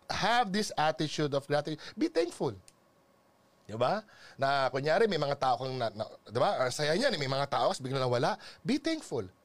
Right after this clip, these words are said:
Di ba? Sabi, mag-, mag-pray ka. Di ba? "Thank you dahil, ah, ngayon, alam ko na po yung mga tamang tao na dapat kong tutukan. Thank you dahil hindi masyadong nas-, nasayang yung time ko sa mga taong to. At least ngayon pa lang,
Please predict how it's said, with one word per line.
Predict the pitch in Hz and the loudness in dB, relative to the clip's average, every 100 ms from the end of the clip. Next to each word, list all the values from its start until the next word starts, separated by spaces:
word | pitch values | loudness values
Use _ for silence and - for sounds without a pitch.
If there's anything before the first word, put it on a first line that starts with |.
| _ _ _ _ _ | _ _ _ _ _
Di | 135 | -2
ba? | 165 | 0
Sabi, | 208 202 214 | 0 -2 -2
mag-, | - | -2
mag-pray | 214 214 - 508 | -2 0 2 2
ka. | 359 160 98 - _ _ _ | 2 0 0 -4 _ _ _
Di | 156 | -2
ba? | 202 | 0
"Thank | 196 233 226 | 2 0 2
you | 247 233 | 4 4
dahil, | 156 147 156 147 | 4 2 0 0
ah, | 139 139 131 - - _ - | 2 2 0 -4 -18 _ -6
ngayon, | 139 165 | 0 2
alam | 147 135 | 2 0
ko | 131 147 | 0 -2
na | |
po | 147 | 0
yung | 147 143 | 0 2
mga | 139 | 2
tamang | 135 135 139 | 2 0 0
tao | 127 131 | 0 0
na | 135 131 127 123 - - - | 2 0 -2 -6 -18 -6 -4
dapat | 120 131 | -2 -4
kong | 135 | -8
tutukan. | 147 - 254 185 196 208 - _ - - | -6 -4 -2 0 -2 -4 -14 _ -20 -6
Thank | 202 240 | -2 0
you | 240 | 2
dahil | 185 | 2
hindi | 165 160 | 2 0
masyadong | 165 160 165 | 0 0 0
nas-, | 160 147 - | -2 -4 -4
nasayang | 139 135 151 143 143 | -2 -2 2 2 0
yung | 143 139 | -2 -2
time | - 196 226 | 0 0 0
ko | - 185 196 - - _ | 0 0 -2 -14 -20 _
sa | - | -2
mga | 143 143 | 0 0
taong | 139 139 175 | 2 2 2
to. | 208 | 2
At | 151 | 0
least | 185 151 | 0 -2
ngayon | 147 | -2
pa | 143 | 0
lang, | 190 | 0